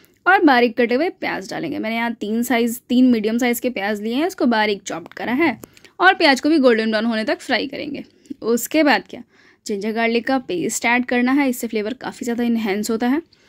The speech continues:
और उसके बाद कुछ नहीं करना, आपको दही लेना है, बिल्कुल फ्रेश दही लें आप। मीठी दही नहीं होनी चाहिए, खट्टी हो चलेगा, ज़्यादा मीठी दही मत लेना। और उसमें ऐड करेंगे हम धनिया पाउडर, जीरा पाउडर, गरम मसाला, कसूरी मेथी, कश्मीरी रेड चिली पाउडर।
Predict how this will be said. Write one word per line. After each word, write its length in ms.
और 200
उसके 200
बाद 220
कुछ 200
नहीं 100
करना, 220
आपको 200
दही 380
लेना 180
है, 140
बिल्कुल 240
फ्रेश 360
दही 280
लें 160
आप। 200
मीठी 340
दही 200
नहीं 180
होनी 220
चाहिए, 480
खट्टी 340
हो 140
चलेगा, 420
ज़्यादा 220
मीठी 300
दही 140
मत 180
लेना। 260
और 80
उसमें 260
ऐड 260
करेंगे 420
हम 260
धनिया 340
पाउडर, 680
जीरा 360
पाउडर, 600
गरम 360
मसाला, 640
कसूरी 580
मेथी, 600
कश्मीरी 440
रेड 300
चिली 240
पाउडर। 600